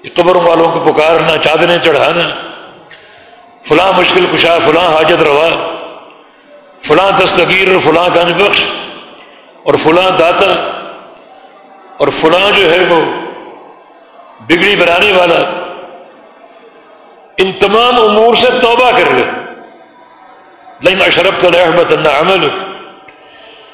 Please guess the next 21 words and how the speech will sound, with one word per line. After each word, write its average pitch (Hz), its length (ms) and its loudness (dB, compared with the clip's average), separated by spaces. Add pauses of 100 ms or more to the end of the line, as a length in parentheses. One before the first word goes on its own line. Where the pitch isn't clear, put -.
(280)
شرک 233 320 2
اگر 208 200 2
اللہ 196 360 2
کے 202 120 0
پیغمبر 196 380 2
سے 226 140 0
بھی 220 120 0
صادر 175 340 2
ہو 170 220 2
جائے 143 160 0 (1080)
تو 165 100 2
اللہ 180 280 2
کا 185 120 4
فرمان 180 420 0
ہے 208 100 2
آپ 185 380 2
کے 202 80 4
بھی 190 100 2
سارے 170 360 2
گناہ 165 240 2
ما-، 165 180 -2